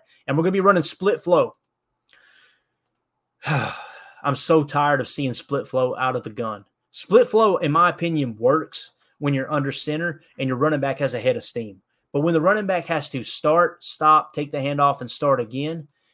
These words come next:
and you've got a split flow play, which basically means you've got a sift block, the tight end is gonna sift over, right? You're trying to gain a hat, but this play makes no sense to me. Let's watch it roll.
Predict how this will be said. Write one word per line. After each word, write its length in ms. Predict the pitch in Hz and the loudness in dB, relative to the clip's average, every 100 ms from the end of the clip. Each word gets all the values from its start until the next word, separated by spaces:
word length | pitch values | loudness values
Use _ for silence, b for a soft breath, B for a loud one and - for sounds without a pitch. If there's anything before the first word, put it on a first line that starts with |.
| _ 135 | _ -6
and 140 | 135 | -2
you've 200 | 165 139 | -2 0
got 200 | 151 139 | 0 0
a 80 | 135 | -4
split 420 | - - 175 - | -6 -6 -4 -4
flow 240 | 156 170 | 0 0
play, 220 | 156 160 156 | 0 0 0
which 200 | 131 - | -4 -2
basically 420 | 160 160 156 156 | -2 -2 -6 -4
means 220 | 156 147 | -2 -4
you've 100 | 143 | -2
got 120 | 143 | -2
a 40 | - | -2
sift 340 | - 165 156 | -4 -4 -2
block, 300 | 156 160 - | -2 -2 -4
the 80 | 139 | -10
tight 300 | 147 147 147 | -4 -2 -2
end 160 | 151 | -4
is 100 | 143 | -6
gonna 180 | 139 127 | -6 -6
sift 320 | - 156 131 | -2 -2 0
over, 380 | 131 147 170 165 _ _ - | 0 0 -4 -12 _ _ -4
right? 200 | 147 131 B B | -4 -4 B B
You're 120 | 143 | -6
trying 320 | 139 170 196 202 | -2 0 2 0
to 80 | |
gain 280 | 143 160 160 | 0 0 0
a 60 | 123 | -4
hat, 380 | 120 147 180 - _ _ | -4 -4 -4 -10 _ _
but 100 | 139 | -6
this 140 | 190 185 | -4 -4
play 200 | 202 190 | -4 -2
makes 260 | 160 147 | -2 -4
no 180 | 151 151 | -2 -2
sense 340 | 139 139 123 - | -2 -6 -8 -10
to 80 | |
me. 160 | 92 101 | -14 -16
Let's 180 | 120 - | -10 -2
watch 200 | 156 143 | -2 -2
it 100 | 147 | -2
roll. 380 | 160 190 156 | 0 0 -2